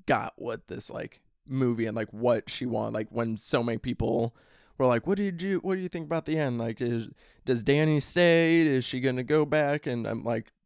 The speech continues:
yeah, she's staying. She found exactly what she wanted. Yeah, it might be, they might be kinda weird, and it, it's a little extra, but hey, she, she, she found, you know, what she wanted in a weird way. And, um, you know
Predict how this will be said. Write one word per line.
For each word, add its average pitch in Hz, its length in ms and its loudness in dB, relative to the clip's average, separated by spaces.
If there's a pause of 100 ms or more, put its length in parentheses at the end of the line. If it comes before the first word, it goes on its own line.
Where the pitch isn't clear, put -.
yeah, 165 320 -2
she's 127 240 0
staying. 120 440 0
She - 120 -4
found 165 260 -2
exactly 170 500 0
what 202 180 0
she - 140 -2
wanted. 214 500 -4 (480)
Yeah, 151 400 2
it 185 60 0
might 180 260 0
be, 170 80 -4
they 165 180 -4
might 170 220 -2
be 170 80 -2
kinda 180 280 -2
weird, 156 600 0
and 131 240 -4
it, - 80 -8 (320)
it's 131 240 0
a 131 80 0
little 139 540 4 (120)
extra, 139 600 0 (320)
but 147 120 2
hey, 180 380 -4 (300)
she, - 340 -4
she, 139 320 -2
she 139 180 -2
found, 160 580 -2 (100)
you 120 140 -4
know, 139 220 -6
what 131 160 -4
she - 120 -4
wanted 139 420 -2
in 117 100 -4
a 113 60 -2
weird 113 380 -4
way. 117 400 -4 (140)
And, 113 280 -10
um, 113 380 -8 (400)
you 127 100 0
know 110 200 -4